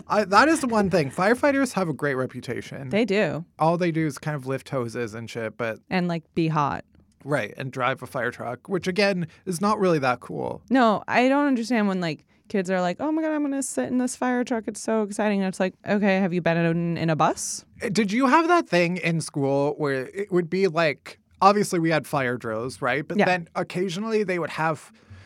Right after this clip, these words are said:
Speaker 1: this, like, trailer that would come to our parking lot. <laughs> Do you know what I'm talking about? <laughs>
Speaker 2: I, I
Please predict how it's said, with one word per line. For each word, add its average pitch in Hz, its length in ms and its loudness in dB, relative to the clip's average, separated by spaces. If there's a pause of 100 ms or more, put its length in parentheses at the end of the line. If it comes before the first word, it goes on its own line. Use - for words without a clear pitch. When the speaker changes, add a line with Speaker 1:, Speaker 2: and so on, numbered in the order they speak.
(200)
Speaker 1:
this, 175 280 2
like, 175 260 0
trailer 175 680 2
that 131 140 -2
would 135 140 -4
come 170 360 -4
to 160 160 -4
our 147 120 2
parking 151 380 -8
lot. 113 340 -2 (160)
<laughs> 190 180 2
Do - 140 -10
you 180 60 0
know 196 80 2
what 185 100 0
I'm 185 100 -2
talking 165 220 -2
about? 214 280 4 (140)
<laughs> - 120 -8
Speaker 2:
I, 233 360 2
I 208 40 0